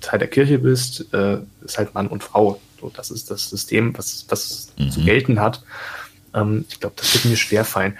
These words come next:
Speaker 1: Ähm, es gibt natürlich auch viele Homosexuelle, die in der Kirche aktiv sind. Ich könnte jetzt ein bisschen polemisch werden und sagen, es gibt natürlich auch Homosexuelle, Homosexuelle in der A F D zum Beispiel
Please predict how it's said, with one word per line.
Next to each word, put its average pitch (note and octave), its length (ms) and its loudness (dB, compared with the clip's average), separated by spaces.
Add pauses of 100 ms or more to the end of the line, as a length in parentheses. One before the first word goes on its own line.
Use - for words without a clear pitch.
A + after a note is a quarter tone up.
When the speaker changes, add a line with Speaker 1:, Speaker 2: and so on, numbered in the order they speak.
(380)
Speaker 1:
Ähm, G#2+ 400 2 (140)
es - 120 -2
gibt D3 120 4
natürlich D3 320 4
auch C3 80 2
viele C3+ 580 6 (420)
Homosexuelle, D3 1000 4
die B2 220 2 (480)
in A#2+ 80 -4
der A#2 80 -2
Kirche B2 280 0
aktiv - 300 -6
sind. D#3 180 4 (280)
Ich - 260 -6
könnte C#3+ 240 4
jetzt C#3+ 100 -4
ein C3 80 6
bisschen B2+ 220 4
polemisch B2+ 500 2
werden B2+ 200 6
und B2 160 2
sagen, A#2+ 180 0
es A#2+ 120 -6
gibt - 180 -6
natürlich B2 340 2
auch B2 140 2
Homosexuelle, A#2+ 760 2 (140)
Homosexuelle B2 580 2
in A#2 80 4
der A2+ 180 4
A - 100 0
F - 160 -2
D C3+ 200 2
zum C3+ 240 -2
Beispiel C3 540 2